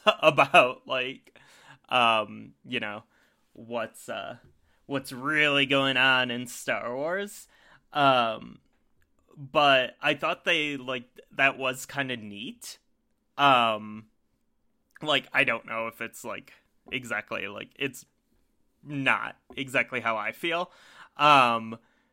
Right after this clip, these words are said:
obviously, but, like, that, I thought that was, like, a playful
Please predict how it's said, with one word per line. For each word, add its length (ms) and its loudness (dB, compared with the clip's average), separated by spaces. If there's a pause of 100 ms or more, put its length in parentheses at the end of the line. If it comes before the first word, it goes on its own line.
(220)
obviously, 560 -2
but, 380 0
like, 400 -4 (240)
that, 480 0 (160)
I 180 2
thought 280 -2
that 160 4
was, 260 -4
like, 200 -8
a 140 -4
playful 960 -8